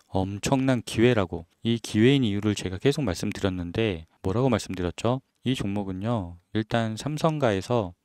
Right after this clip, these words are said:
엄청 지원하고 있는 종목이에요. 그래서 지분까지 십일 프로 투자한 종목이고, 중요한 건 이 십일 프로가 끝이 아니죠. 이 삼성에서 지분을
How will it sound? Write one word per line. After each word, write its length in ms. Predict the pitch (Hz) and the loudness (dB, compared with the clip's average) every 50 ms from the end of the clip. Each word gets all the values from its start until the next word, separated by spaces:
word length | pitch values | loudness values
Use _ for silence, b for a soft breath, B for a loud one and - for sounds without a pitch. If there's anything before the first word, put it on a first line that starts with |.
| _ _ - | _ _ -2
엄청 640 | 104 101 107 113 - - - 147 147 147 147 139 - | -2 0 0 -2 -4 -2 0 2 2 2 0 -2 -2
지원하고 540 | - - - 104 120 131 135 127 113 117 98 | -2 0 2 4 4 4 4 2 2 2 0
있는 180 | 90 98 98 | 0 -2 -6
종목이에요. 720 | 95 101 104 120 135 135 123 107 95 87 85 80 82 82 - _ _ _ - | -6 -4 -4 -2 -2 -2 -2 -2 -4 -4 -4 -6 -8 -10 -14 _ _ _ -8
그래서 220 | - 101 98 104 98 | -4 -2 -2 -2 -2
지분까지 800 | - - 101 95 101 104 101 - 92 90 - - 113 127 139 - _ _ _ _ _ | -2 -4 -4 -2 -4 -4 -2 -2 -4 -2 -2 0 0 0 0 -2 _ _ _ _ _
십일 320 | - - - 127 143 147 | -8 -4 -4 0 0 0
프로 460 | - - - 104 95 92 107 123 151 - _ _ _ _ | -2 -2 -2 0 2 2 2 2 0 -2 _ _ _ _
투자한 340 | - - 139 139 135 131 127 | -14 -6 -2 0 2 2 0
종목이고, 720 | 117 - 98 95 95 90 87 87 - - 120 113 98 85 - _ _ _ _ _ _ | -2 -2 -4 -4 -4 -4 -6 -4 0 2 2 2 2 0 -4 _ _ _ _ _ _
중요한 380 | - - - 120 139 147 147 143 | -10 -4 0 2 2 2 2 2
건 160 | 139 117 98 | 0 0 0
이 60 | 92 | -2
십일 300 | 90 - 135 - 165 160 | -2 -2 -2 0 0 0
프로가 300 | - - 143 135 123 113 | 2 4 4 6 6 4
끝이 320 | - - 151 - - - | 2 0 -4 -2 -2 -2
아니죠. 440 | 95 87 85 82 - 107 101 90 85 - _ b b b b b b _ | 0 0 -2 -2 -2 -2 -2 -2 -4 -10 _ b b b b b b _
이 140 | - 98 95 | -4 -4 -4
삼성에서 720 | - - 151 156 - 165 156 143 110 - - 127 143 151 - _ _ _ _ _ _ _ - | -4 -4 -4 0 0 2 2 2 0 0 0 0 0 -2 -4 _ _ _ _ _ _ _ -12
지분을 680 | - - - 95 - 117 113 107 98 101 120 135 139 | -8 -6 -6 -4 -4 -2 -2 0 0 -2 -2 -4 -6